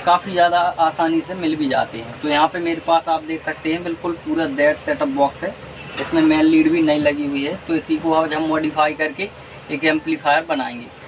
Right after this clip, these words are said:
तो दोस्तों, क्या procedure रहेगा इसका, वो हम आपको बताएंगे, वीडियो में बने रहें। तो चलिए वीडियो को start करते हैं। नए हो तो हमारे channel को subscribe करें और वीडियो को like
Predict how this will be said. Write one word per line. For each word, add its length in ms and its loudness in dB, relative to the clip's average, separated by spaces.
तो 140 -8
दोस्तों, 320 -4
क्या 240 0
procedure 560 -2
रहेगा 340 0
इसका, 260 -2
वो 160 -2
हम 120 2
आपको 280 -2
बताएंगे, 480 0
वीडियो 340 0
में 180 -2
बने 200 2
रहें। 220 -2
तो 80 2
चलिए 280 2
वीडियो 260 6
को 120 -4
start 360 2
करते 260 -6
हैं। 160 -4
नए 180 2
हो 160 -4
तो 100 -6
हमारे 280 4
channel 320 -2
को 120 -10
subscribe 540 -2
करें 160 -2
और 100 -6
वीडियो 340 0
को 80 -4
like 260 2